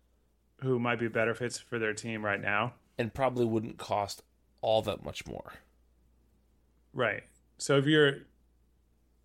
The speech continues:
Speaker 1: willing to just look at it only from a baseball perspective, you know, I know you, you can sign him for the league minimum, assuming, I'm assuming he clears waivers, and I know that doesn't cost anything, but,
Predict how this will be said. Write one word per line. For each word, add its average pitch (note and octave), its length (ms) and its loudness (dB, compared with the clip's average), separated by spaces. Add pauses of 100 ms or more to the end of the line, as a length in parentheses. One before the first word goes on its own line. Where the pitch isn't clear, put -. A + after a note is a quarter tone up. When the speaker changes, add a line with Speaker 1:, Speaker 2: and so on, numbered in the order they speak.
(340)
Speaker 1:
willing E3 300 6
to C#3+ 100 -2
just D3 260 0
look D3 180 2
at C#3 200 2
it A2+ 160 -4 (100)
only C3+ 260 -2
from B2 180 -6
a A#2 80 -6
baseball A2+ 360 -2
perspective, G#2 720 -6 (960)
you A#2 120 -2
know, G2+ 280 0
I A#2+ 120 2
know C3 180 2
you, B2+ 280 -2
you B2 80 -12
can B2 120 -6
sign A#2+ 220 0
him A#2 60 -4
for A#2+ 80 -6
the A#2 80 -2
league A#2 240 0
minimum, A2+ 340 -2
assuming, G#2+ 380 -4
I'm G#2+ 240 -6
assuming A2 340 -8
he G#2+ 240 -8 (140)
clears A2 300 2
waivers, G#2 500 2
and G2 240 -10 (1120)
I A2+ 80 0
know A2+ 140 4
that A2 320 2
doesn't A2 320 2
cost A2 320 0
anything, G#2 540 -4 (240)
but, G#2 340 -2